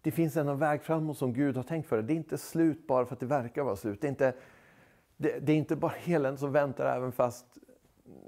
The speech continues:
ni har tidigare vänt Gud ryggen. Under den tiden börjar också en, en ny genre av,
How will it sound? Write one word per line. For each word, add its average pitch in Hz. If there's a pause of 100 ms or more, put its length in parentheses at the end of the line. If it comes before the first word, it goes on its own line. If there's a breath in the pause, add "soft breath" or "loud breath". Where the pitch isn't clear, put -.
(540)
ni 147
har 135
tidigare 127
vänt 120
Gud 120
ryggen. 123 (2000 loud breath)
Under 185
den 269
tiden 175
börjar 180
också 160
en, 165
en 160
ny 233
genre 123
av, 135